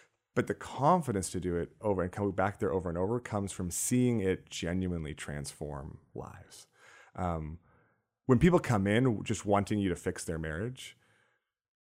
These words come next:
but instead you help them to become more like Jesus, and they get to see, begin to see the fruit of that in their marriage, even if every, like, piece isn't fixed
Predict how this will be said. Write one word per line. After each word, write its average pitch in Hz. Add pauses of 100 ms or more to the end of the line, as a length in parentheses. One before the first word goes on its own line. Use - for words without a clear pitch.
(120)
but 139
instead 101
you 95
help 87
them 120
to 104
become 87
more 85
like 82
Jesus, 95 (720)
and 87
they 87
get 82
to 85
see, -
begin 90
to 87
see 90
the 78
fruit 78
of 95
that 110 (160)
in 95
their 101
marriage, 120 (300)
even 101
if 95
every, 92
like, 82
piece 107
isn't 87
fixed -